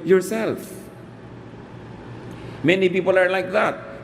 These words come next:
They become popular, they become rich, and they're able to afford drugs and alcohol and all kinds of vices, and then they begin to self-destruct.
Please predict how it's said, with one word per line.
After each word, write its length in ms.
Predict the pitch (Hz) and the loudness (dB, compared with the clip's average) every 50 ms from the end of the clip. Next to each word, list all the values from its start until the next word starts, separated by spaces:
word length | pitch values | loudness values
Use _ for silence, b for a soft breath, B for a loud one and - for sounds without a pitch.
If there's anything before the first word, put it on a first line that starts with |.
| - | 2
They 80 | 143 156 | 4 4
become 320 | 156 156 - 156 151 143 | 6 4 4 4 2 2
popular, 640 | - 160 165 160 - 180 175 180 185 185 196 202 196 | 2 2 2 2 2 2 2 4 4 4 4 2 2
they 160 | 143 127 127 | 2 2 2
become 400 | 123 123 135 131 151 143 143 143 | 4 2 0 2 2 2 2 0
rich, 400 | 147 156 180 196 190 - - 123 | 0 0 -2 -2 -4 -6 -8 -4
and 80 | 123 120 | 0 2
they're 160 | 127 120 117 | 4 6 6
able 240 | 117 139 156 156 160 160 147 | 6 4 4 2 2 2 2
to 80 | 117 | 2
afford 320 | 117 - 143 147 135 120 104 | 2 4 4 2 4 4 4
drugs 560 | 131 135 135 147 156 156 156 151 135 - - | 4 4 4 4 2 0 -2 -4 -4 -4 -2
and 320 | 107 127 127 123 117 104 - - | 0 0 2 2 0 -2 0 2
alcohol 400 | 143 156 160 156 - 147 147 143 | 2 2 2 2 2 4 4 4
and 160 | 98 120 117 | 2 0 0
all 320 | - - 147 147 143 131 | 2 2 4 4 4 2
kinds 320 | 131 139 135 139 135 120 123 | 0 0 0 2 0 0 -2
of 80 | 113 | -2
vices, 400 | 101 123 127 131 139 147 208 190 - B B B B | 0 0 0 0 2 2 0 0 0 B B B B
and 160 | B 156 180 | B 4 4
then 80 | 190 175 | 6 6
they 160 | 170 175 175 | 6 4 4
begin 800 | 160 135 156 143 127 175 190 180 180 185 165 - - - - - | 4 4 2 2 4 4 2 2 2 0 -2 -4 -6 -10 -4 2
to 80 | - 185 | 2 4
self-destruct. 1400 | 165 - 143 131 135 131 - - - 156 185 180 - - - - - 233 233 - - - - - - - - - | 4 4 4 4 4 4 2 -2 -2 0 0 0 0 -4 -8 -4 -2 0 0 0 -2 -6 -12 -14 -14 -14 -14 -14